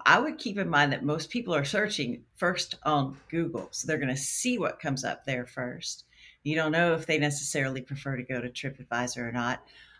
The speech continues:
But I have a little different perspective on this, Pete, and it's from, it's a brand perspective. I checked to make sure that I H G had not changed their policy since I last worked with them. I H G quit putting TripAdvisor reviews on their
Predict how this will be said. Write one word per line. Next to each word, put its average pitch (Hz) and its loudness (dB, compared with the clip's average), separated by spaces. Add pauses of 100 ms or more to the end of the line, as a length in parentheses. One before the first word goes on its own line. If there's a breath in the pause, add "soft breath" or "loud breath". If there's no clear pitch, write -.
(220 loud breath)
But 233 8
I 262 8
have 339 2
a 311 -8
little 277 -2
different 247 -4
perspective 220 -2
on 147 0
this, 147 -2
Pete, 196 -6
and 160 2
it's 165 -2
from, - -4
it's 196 -2
a 175 0
brand 196 0 (100)
perspective. 143 -4 (520 loud breath)
I 202 6
checked 311 -2
to 269 -2
make 220 -2
sure 233 0
that 190 2
I 190 10
H 190 0
G 202 -2
had 165 4
not 151 -2
changed 156 -4
their 156 2
policy 143 -2
since 123 -6
I 117 4
last 139 -2
worked 139 -6
with - -20
them. 120 -2 (320 loud breath)
I 220 6
H - -6
G 202 -4 (120)
quit - -4
putting 196 -2
TripAdvisor 143 0
reviews 139 -6
on 147 0
their 143 0